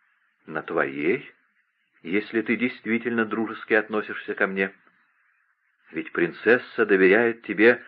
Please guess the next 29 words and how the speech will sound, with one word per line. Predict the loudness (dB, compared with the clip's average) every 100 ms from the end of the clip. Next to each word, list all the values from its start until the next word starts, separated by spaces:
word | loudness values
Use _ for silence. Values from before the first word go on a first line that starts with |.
| -20 -20 -20
все | 2 2
свои | 2 -2 -2 0
тайны. | 4 4 4 -2 -14 _ _ _ _ _ _ _
Тем | -2 0 0
более | 4 4 6 2 2
я | 2
могу | 2 0 0
быть | 0 2
полезной | 4 6 4 -4
тебе. | -8 2 2 2 -6 -20 -20 -12
Если | 4 6 6 2 4
бы | 8
я | 6
ничего | 4 0 0 4 4
не | 4
знала | 2 4 6 4
относительно | 4 -6 -6 -8 -6 -2
намерений | 0 2 2 0 -2
принцессы, | -2 -4 0 0 0 -4 -6 -6 -20 -20 -16
я | 0 4 6 6
не | 2 4
могла | 4 6 4
бы | 4
тебе | 0 0 2
помочь, | 0 2 0 -2 -12 -18 -10
и, | -8
следовательно, | -4 2 4 4 2 0 4 4
от | 4 0
знакомства | -2 -2 4 2 2 -4